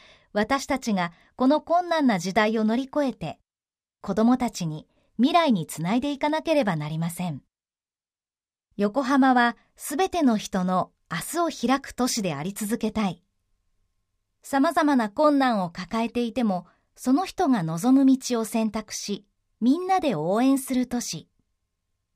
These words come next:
多種多様な人の才能、その人らしい可能性を開く都市。たくさんの人が集い、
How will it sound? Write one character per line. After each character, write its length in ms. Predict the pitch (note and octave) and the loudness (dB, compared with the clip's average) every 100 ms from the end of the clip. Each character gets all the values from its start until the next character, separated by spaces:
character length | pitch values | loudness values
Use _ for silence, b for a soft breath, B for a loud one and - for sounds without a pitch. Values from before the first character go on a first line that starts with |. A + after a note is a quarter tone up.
| _ _ _ _ _ _ | _ _ _ _ _ _
多 140 | - A#3+ | -2 0
種 140 | - | 0
多 140 | - E3 | -4 -2
様 220 | G3 C4+ | 0 2
な 120 | C#4 | 0
人 220 | C4 - | 0 2
の 140 | A#3+ A#3+ | 4 2
才 280 | - G#3+ G#3+ | 0 0 2
能、 400 | G3+ F#3 E3+ - _ _ _ | 2 0 -4 -8 _ _ _
そ 160 | - A#3+ | -4 0
の 100 | E4+ | 0
人 220 | - F4+ | 0 0
ら 100 | E4+ | 0
し 260 | F4 F4+ E4 | -2 -6 -8
い 80 | |
可 160 | - F3+ | -4 -2
能 200 | F#3 A#3+ | 0 0
性 260 | C4 D4 D4 | 0 0 0
を 60 | |
開 260 | C4+ C#4 C4+ | -2 -2 -4
く 120 | - | -6
都 140 | - | -10
市。 300 | G3 - E3 _ _ _ _ _ _ _ _ _ _ _ _ _ - | -8 -8 -12 _ _ _ _ _ _ _ _ _ _ _ _ _ -4
た 120 | A#3+ | -4
く 100 | A#3 | -4
さ 180 | - F#4+ | -2 -2
ん 60 | |
の 100 | F4+ | -2
人 220 | C#4 - C4+ | -6 0 0
が 140 | G3+ | 0
集 260 | G3+ E3 F#3+ | -4 -6 -6
い、 180 | E3 | -6